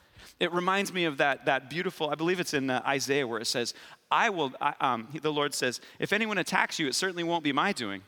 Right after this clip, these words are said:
And anyone who attacks you will surrender to you," says the Lord. And, and we need to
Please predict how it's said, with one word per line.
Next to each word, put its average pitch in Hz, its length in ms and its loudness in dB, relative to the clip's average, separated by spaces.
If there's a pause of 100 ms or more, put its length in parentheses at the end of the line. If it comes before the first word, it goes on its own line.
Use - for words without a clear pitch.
(300)
And 156 120 -2
anyone 175 280 2
who 160 100 2
attacks 180 420 0
you 143 80 -6
will 123 120 -4
surrender 131 540 -2
to - 140 -8
you," 107 140 -8
says 101 300 -6
the 104 100 -8
Lord. 95 320 -12 (360)
And, 175 120 0
and 175 180 -2
we 254 120 0
need 294 160 2
to 143 120 2